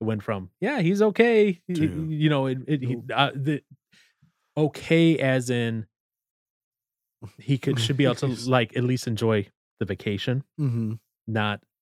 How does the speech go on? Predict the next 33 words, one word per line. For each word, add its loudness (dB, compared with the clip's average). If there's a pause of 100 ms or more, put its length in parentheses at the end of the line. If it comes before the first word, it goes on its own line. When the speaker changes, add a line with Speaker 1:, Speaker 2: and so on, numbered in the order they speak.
Speaker 1:
okay 0
as -2
in -6
he's -2
gonna -10
live. -4
<laughs> -10
We 8
knew 12
that 2
was 0
not -2
gonna -6
happen. -6 (300)
Speaker 2:
Right. -6
Speaker 1:
But 0
it -2
was -2 (100)
okay 0
as 0
in -4 (100)
he -12
should -8
be -2
able 0
to -8
at -6
least -4
enjoy -4
the -2
vacation -8
too. -8 (1600)
No. -8